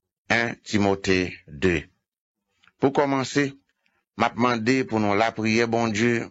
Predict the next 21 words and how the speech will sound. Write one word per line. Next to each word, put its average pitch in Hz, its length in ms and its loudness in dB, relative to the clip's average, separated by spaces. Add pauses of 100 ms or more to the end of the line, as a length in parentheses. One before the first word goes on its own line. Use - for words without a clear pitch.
pou 104 160 -2
tout 110 240 0
moun. 98 400 0 (500)
Fè 117 220 2
l 113 300 -2 (100)
tout 123 200 -4
kalite 139 440 0
de 123 120 2
man 113 360 0
pou 117 160 2
yo, 120 180 0 (480)
mande 117 280 2
le 117 160 0
pardon 113 420 0
pour 110 200 0
yo, 117 260 -2
di 101 220 0
le 123 100 0
merci 113 420 -2
pour 101 240 0
yo. 98 220 0